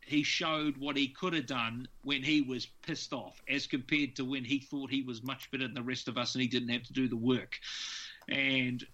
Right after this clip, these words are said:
as a coach, I can stick my hand up and say, I really should have taken more effort to get him into the setup and try to understand him. But he had very, very limited English.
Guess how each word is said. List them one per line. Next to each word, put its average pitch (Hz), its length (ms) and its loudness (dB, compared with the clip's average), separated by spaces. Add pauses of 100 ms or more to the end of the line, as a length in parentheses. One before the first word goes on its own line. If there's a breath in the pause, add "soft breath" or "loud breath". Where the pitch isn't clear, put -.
as 147 160 0
a 135 60 -2 (180)
coach, 139 380 -2
I 131 80 -8
can 139 100 -6
stick - 240 -8
my 143 100 0
hand 143 200 0
up 135 100 -6
and 131 80 -8
say, 131 220 -4
I 123 100 -4
really 156 320 0
should 143 160 -2
have 135 80 -4
taken 135 320 0
more 147 340 -2 (760)
effort 151 400 -2
to - 80 -8
get 151 180 2
him 160 100 -2
into 143 200 -8
the 127 100 -10
setup 131 460 -4
and 131 80 -10
try 139 220 -2
to 123 80 -8
understand 131 540 -4
him. 120 80 -8
But 127 120 -4
he 135 80 2
had 127 160 -2
very, 156 240 2
very 131 360 0 (240)
limited 131 400 0
English. 135 520 2